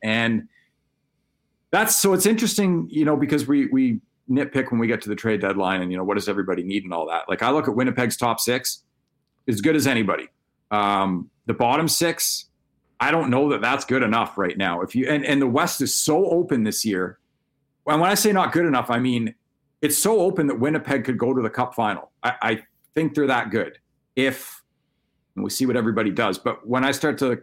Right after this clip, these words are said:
kinda nitpick that roster, are they gonna get enough from the bottom six? Like, looking at the last ten games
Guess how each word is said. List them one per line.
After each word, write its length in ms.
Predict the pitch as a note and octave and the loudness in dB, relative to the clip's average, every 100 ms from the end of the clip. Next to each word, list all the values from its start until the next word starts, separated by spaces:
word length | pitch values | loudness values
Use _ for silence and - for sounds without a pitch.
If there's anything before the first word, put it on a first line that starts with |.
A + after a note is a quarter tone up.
| _ | _
kinda 180 | - B2+ | -4 0
nitpick 400 | G#2+ B2+ B2+ B2 | 0 0 -2 0
that 220 | B2 A#2+ | 0 2
roster, 540 | C3 C3 B2+ C#3 A#2+ - _ _ _ _ _ _ _ _ | 2 0 0 -2 -2 -8 _ _ _ _ _ _ _ _
are 140 | C3 C3+ | 0 2
they 120 | C3 | 2
gonna 200 | B2 C3+ | 2 2
get 160 | B2 B2+ | 2 2
enough 260 | B2+ B2 C3+ | 0 0 -2
from 80 | |
the 80 | B2 | -2
bottom 320 | G#2 A2+ B2 | 0 0 0
six? 360 | A#2 B2+ A#2 - | 0 -2 -2 -2
Like, 140 | A2 | -2
looking 220 | C#3 D3 C#3+ | -2 -2 -2
at 60 | |
the 80 | B2 | 0
last 300 | B2+ B2+ - | 0 0 -2
ten 200 | B2+ A2+ | -2 0
games 520 | A#2 A#2+ A#2 A2 - | 0 0 0 -4 -10